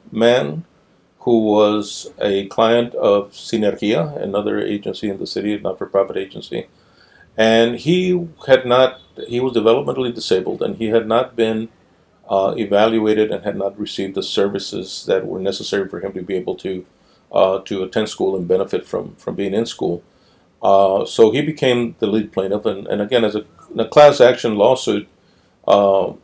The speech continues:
each of the entities had to go through a vetting process to find, um, sufficient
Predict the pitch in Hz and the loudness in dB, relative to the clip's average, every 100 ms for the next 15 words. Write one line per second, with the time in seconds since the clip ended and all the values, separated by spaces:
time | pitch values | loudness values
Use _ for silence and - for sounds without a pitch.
0 | _ _ _ 113 107 113 104 98 95 98 | _ _ _ -4 2 2 4 0 0 -4
1 | - 107 - - 101 107 101 104 101 101 | -4 -4 -4 -8 -2 -2 -2 -2 0 0
2 | 98 - 98 98 92 - - - 98 104 | -2 -6 -4 -2 -4 -8 -8 -6 -2 -2
3 | 107 - 92 - 90 - - _ _ _ | -2 0 0 0 -6 -8 -16 _ _ _
4 | _ 117 107 104 101 101 - _ - 98 | _ -8 0 0 0 -2 -10 _ -2 0
5 | 98 95 - - _ _ _ _ - - | 0 -2 -8 -14 _ _ _ _ -14 -4
6 | 117 123 - 104 101 | -2 -2 -2 -4 -4